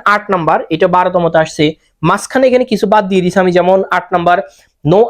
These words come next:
article is used before a pronoun", প্রোনাউনের পূর্বে কোনো আর্টিকেল বসে না, এটা আপনাদেরকে, আহ, মুখস্থ রাখতে হবে। নয় নাম্বার একই প্রশ্ন ছিল, আমি এটা দশ নাম্বার প্রশ্নটাকে আলোচনা করতেছি।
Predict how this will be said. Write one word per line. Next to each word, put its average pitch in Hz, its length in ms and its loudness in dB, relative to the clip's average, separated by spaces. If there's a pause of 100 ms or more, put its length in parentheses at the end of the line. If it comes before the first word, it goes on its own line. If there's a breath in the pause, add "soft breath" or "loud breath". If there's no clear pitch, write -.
article 208 300 -2
is 185 320 2
used 208 240 -4
before 175 320 0
a - 100 -10
pronoun", 165 300 0
প্রোনাউনের 165 460 0
পূর্বে 185 220 -2
কোনো 170 140 0
আর্টিকেল 156 340 -4
বসে 143 280 -2
না, 165 320 -2 (380)
এটা 165 200 0
আপনাদেরকে, 170 500 0
আহ, 139 340 0
মুখস্থ 143 380 -2
রাখতে 165 260 0
হবে। 156 220 0 (320 loud breath)
নয় 160 140 2
নাম্বার 190 280 0
একই 175 260 0
প্রশ্ন 190 340 -2
ছিল, 190 260 2 (360)
আমি 165 180 -2
এটা 190 140 -2
দশ 185 280 -2
নাম্বার 202 220 0
প্রশ্নটাকে 180 400 -2
আলোচনা 165 320 0
করতেছি। 180 500 -4